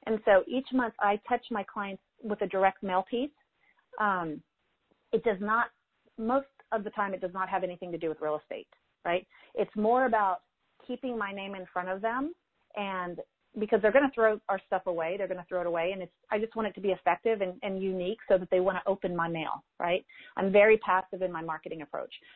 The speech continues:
So I mail something to them each month. Um, I have a newsletter, an electronic newsletter that goes out each month, and then, um, one of the things I try to do is go to lunch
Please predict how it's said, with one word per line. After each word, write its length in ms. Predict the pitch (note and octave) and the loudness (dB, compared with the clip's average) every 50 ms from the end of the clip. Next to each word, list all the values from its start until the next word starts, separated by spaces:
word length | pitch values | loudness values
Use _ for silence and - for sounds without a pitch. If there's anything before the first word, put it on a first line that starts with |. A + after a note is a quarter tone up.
| _ _ - | _ _ 4
So 100 | B3+ A#3+ | 6 8
I 120 | - A#3 A#3 | 8 8 6
mail 320 | A3+ A3+ B3 C4+ D4+ D4+ - | 4 2 2 2 0 -2 -4
something 280 | D4 C#4 C4+ B3 A#3 A3+ - - | -8 -8 -8 -8 -10 -10 -10 -8
to 120 | A3+ G#3+ | -8 -6
them 160 | G3 G3+ F#3+ F#3+ | -6 -6 -8 -8
each 180 | F#3+ F#3 - - - - | -10 -14 -16 -16 -16 -10
month. 260 | F#3+ F3+ F3 G#3+ C4+ - _ _ _ _ _ _ _ _ _ _ _ - | -8 -6 -6 -6 -6 -8 _ _ _ _ _ _ _ _ _ _ _ 0
Um, 200 | G3+ F#3+ F#3 F#3+ - | 2 2 2 0 -2
I 100 | G#3 G#3+ | -2 0
have 140 | A#3 G3+ | 0 -2
a 40 | G3+ | -2
newsletter, 600 | F#3+ F#3+ G3+ A3+ A3+ A3+ A3 G#3+ G#3+ G#3+ A3+ A#3+ A#3 - | -4 -4 -4 -4 0 0 0 0 0 0 -2 -4 -6 -8
an 140 | - G3 G#3 | -8 -8 -6
electronic 520 | G3+ F#3+ G3 - - - A3 G#3 G#3+ G#3+ - - | -4 -4 -4 -6 -4 -6 -8 -8 -8 -8 -12 -12
newsletter 380 | G#3+ G#3 G3+ G3+ G#3 G#3 G#3 | -12 -8 -6 -4 -4 -2 -2
that 140 | G3+ F#3+ - | -4 -4 -2
goes 160 | G#3 G#3 G3+ G#3 | -4 -4 -2 -2
out 140 | G3+ - | -2 -2
each 140 | A3 A3 - - | -4 -8 -10 -8
month, 220 | A3+ A3+ A#3 A#3+ - _ _ _ _ _ _ _ - - | -8 -6 -6 -8 -10 _ _ _ _ _ _ _ -12 -10
and 140 | G3+ G3+ F#3+ | -6 -2 0
then, 260 | F#3+ F#3 F3+ F3 E3+ - | 0 0 0 -2 -4 -6
um, 260 | G3+ F#3+ F3+ F3 F3+ - - G3+ G3 | -4 -4 -4 -6 -8 -12 -14 -10 -6
one 140 | G#3 G#3 G#3 | -4 -2 -2
of 100 | G3+ F#3+ | -2 -4
the 80 | G3+ | -6
things 240 | - - G3+ G3 F3+ | -4 -4 -6 -2 -2
I 80 | F#3 F3 | -2 -2
try 220 | - - G3+ F#3 | 0 0 2 2
to 80 | F#3 F#3 | 2 0
do 200 | F3+ F#3 F#3 F3+ | 0 0 0 0
is 200 | F#3 F3+ F3 E3+ - _ _ _ _ _ _ _ _ _ _ _ _ _ _ _ _ _ _ _ _ _ _ _ _ - | 0 -2 -2 -4 -10 _ _ _ _ _ _ _ _ _ _ _ _ _ _ _ _ _ _ _ _ _ _ _ _ 2
go 80 | A3+ A3 | 2 4
to 100 | G3+ G#3 | 4 2
lunch 260 | G3 G3+ F#3+ G3+ | 0 0 -2 -4